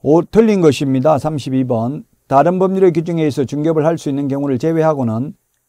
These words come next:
개업 공개사의 종별에 관계없이 중개사물의 범위가 똑같다. 예, 토지, 건축물, 임목, 공장재단, 광업재단 똑같습니다.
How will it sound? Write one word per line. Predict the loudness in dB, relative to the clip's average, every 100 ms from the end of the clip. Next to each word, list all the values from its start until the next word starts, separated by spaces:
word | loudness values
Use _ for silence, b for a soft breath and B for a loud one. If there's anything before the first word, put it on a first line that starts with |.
| _ _ _ _ 2
개업 | 4 4
공개사의 | 0 0 2 0
종별에 | 0 -2 0 0 0
관계없이 | 0 -2 -2 -2 -4 -6 -6 -6 -12 _
중개사물의 | -4 -2 -2 -2 -2 -2
범위가 | -2 -2 -2
똑같다. | -2 -4 -4 -8 -6 -4 -4 -6
예, | -4 -4 -6
토지, | -4 -2 -2 -6 -6
건축물, | -6 -6 -6 -6
임목, | -4 -2 -2 -2
공장재단, | -4 -4 0 0 0 -2
광업재단 | -2 -4 -4 -4 -6 -6
똑같습니다. | -6 -6 -6 -6 -6 -6 -10